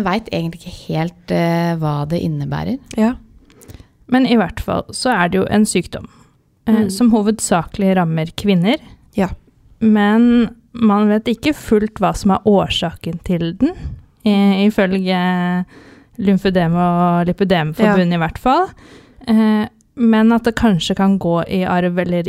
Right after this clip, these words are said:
Speaker 3: i familiære forhold,
Speaker 2: Mm.
Speaker 3: eh, og at det skyldes, eller kommer i forbindelse med hormonelle endringer.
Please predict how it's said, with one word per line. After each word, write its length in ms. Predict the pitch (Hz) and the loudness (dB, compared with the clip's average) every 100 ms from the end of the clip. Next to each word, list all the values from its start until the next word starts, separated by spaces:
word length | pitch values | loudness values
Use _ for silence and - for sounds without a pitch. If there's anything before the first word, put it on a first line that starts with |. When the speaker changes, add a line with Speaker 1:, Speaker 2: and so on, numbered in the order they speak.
| - | -6
Speaker 3:
i 460 | 175 170 170 165 185 | -4 -4 -4 -4 -6
familiære 540 | - 190 180 165 165 | -4 -2 0 0 -2
forhold, 520 | - 185 220 320 330 233 | -4 -2 0 0 -2 -2
Speaker 2:
Mm. 140 | 196 | -4
Speaker 3:
eh, 260 | 226 214 190 - - _ _ | -2 -2 -4 -8 -16 _ _
og 280 | - 262 285 | -2 0 2
at 140 | 262 - 240 | 0 -2 -2
det 380 | 240 240 240 240 _ _ | 0 2 0 -4 _ _
skyldes, 800 | - - 240 208 214 214 - - - _ - | -10 -4 -2 0 -2 -4 -12 -18 -20 _ -2
eller 140 | 220 | -2
kommer 560 | 233 - 190 170 170 180 | -2 0 -2 0 -2 0
i 60 | |
forbindelse 640 | 190 220 190 160 156 - 190 | 0 -2 -2 -4 -6 -6 -6
med 140 | 180 | -2
hormonelle 520 | 185 180 190 160 160 175 | 0 0 0 -2 -4 -4
endringer. 500 | 165 160 160 170 | -6 -8 -8 -8